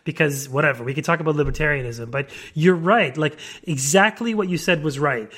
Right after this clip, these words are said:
The people who find this funny are supposedly the targets of it.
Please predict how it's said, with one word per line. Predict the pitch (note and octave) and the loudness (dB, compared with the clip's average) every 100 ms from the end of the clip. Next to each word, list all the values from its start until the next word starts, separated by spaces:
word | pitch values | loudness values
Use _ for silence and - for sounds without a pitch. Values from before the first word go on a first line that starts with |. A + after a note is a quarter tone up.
| - - | -20 -18
The | - E3 | -2 0
people | E3 A#3 A3+ B3 | 0 0 0 0
who | F3 E3+ | 0 0
find | F#3+ F#3 G3 F#3 | 2 2 2 0
this | F3 | -2
funny | - - D#3 F#3 A3+ | -4 -2 0 2 0
are | B3 E3 | 2 2
supposedly | C#3+ - - F3 G#3 G3+ F#3 G3+ | 2 -4 -2 2 2 2 0 0
the | E3 | -2
targets | E3 E3+ F#3+ E3 C3+ | 0 0 2 -2 -6
of | C3 A2 | -8 -8
it. | G#2+ G#2 | -12 -16